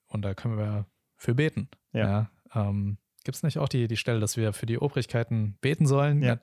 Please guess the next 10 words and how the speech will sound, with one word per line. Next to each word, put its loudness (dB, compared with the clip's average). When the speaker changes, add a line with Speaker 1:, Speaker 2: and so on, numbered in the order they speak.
Speaker 1:
die -4
gibt's 0
natürlich, 2
aber 2
halt 2
auch, 0
dass -4
wir 2
im -4
Frieden -4